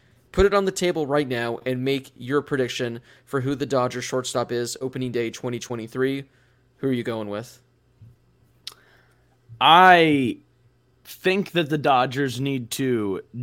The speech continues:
Speaker 2: do whatever is possible to bring back Trey Turner. Um, you know, on our last show that we,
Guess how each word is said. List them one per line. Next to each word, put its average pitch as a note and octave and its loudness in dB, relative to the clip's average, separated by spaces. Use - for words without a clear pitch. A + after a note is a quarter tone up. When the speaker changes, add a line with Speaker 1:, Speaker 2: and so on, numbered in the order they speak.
Speaker 2:
do D3+ 4
whatever A#2+ 0
is G2 -8
possible G2+ -4
to F2+ -10
bring G#2 -8
back F#2+ -6
Trey G2 -10
Turner. G2 -10
Um, F2+ -4
you B2+ -8
know, A2 -4
on A2+ -4
our G#2+ -2
last G2+ -2
show G#2 -6
that G2 -10
we, G#2 -10